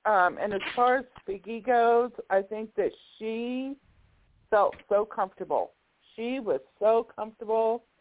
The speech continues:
and I think she just had it, I think she thought she already had it won, and she just did not, I don't think she played,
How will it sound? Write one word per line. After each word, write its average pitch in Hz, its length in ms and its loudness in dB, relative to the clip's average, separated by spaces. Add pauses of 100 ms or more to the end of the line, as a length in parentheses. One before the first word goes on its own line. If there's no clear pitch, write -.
(600)
and 160 600 2 (540)
I 185 100 2
think 208 260 -6 (120)
she 233 120 -4
just 196 260 -2
had 196 260 4
it, 190 260 2 (1700)
I 196 100 2
think 208 300 -8
she 226 100 -10
thought 208 220 2 (100)
she 190 120 2
already 208 380 2
had 196 180 2
it 185 140 -4
won, 208 460 -4 (320)
and 156 560 -4 (540)
she 208 200 -10
just 196 140 -10 (100)
did 196 140 -4
not, 190 300 2 (540)
I 240 120 4
don't 180 200 0
think 104 260 -12
she 202 60 -10
played, 214 440 -4